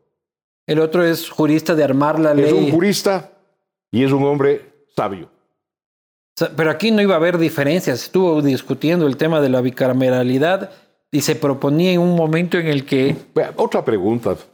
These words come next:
Speaker 1: ya se tiene que ir, ya me está puteando.
Speaker 2: No, no, lo que pasa es que ya me voy a poner a, a filosofar sobre el Senado.
Speaker 1: <laughs> Le tengo mucho respeto a Dotti, dice Santiago Gómez, pero quisiera saber qué le hicieron de Wambra, que tiene un carácter súper fuerte.
Speaker 2: Pero si ya lo dije, querido, ¿cómo se llama?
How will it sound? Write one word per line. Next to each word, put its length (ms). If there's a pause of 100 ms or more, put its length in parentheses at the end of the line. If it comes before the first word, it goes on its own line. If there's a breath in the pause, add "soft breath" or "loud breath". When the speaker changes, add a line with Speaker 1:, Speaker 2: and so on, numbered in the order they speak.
(140)
Speaker 1:
ya 140
se 100
tiene 320
que 140
ir, 60
ya 120
me 60
está 240
puteando. 260
Speaker 2:
No, 120
no, 40
lo 80
que 100
pasa 200
es 40
que 80
ya 140
me 100
voy 140
a 80
poner 300
a, 60 (140)
a 60
filosofar 540
sobre 240
el 40
Senado. 460
Speaker 1:
<laughs> 480
Le 160
tengo 280
mucho 300
respeto 380
a 20
Dotti, 260
dice 260
Santiago 500
Gómez, 420
pero 260
quisiera 320
saber 360
qué 120
le 120
hicieron 420
de 60
Wambra, 640 (180)
que 120
tiene 260
un 60
carácter 460
súper 360
fuerte. 400 (1000)
Speaker 2:
Pero 180
si 120
ya 120
lo 120
dije, 320
querido, 360
¿cómo 160
se 60
llama? 180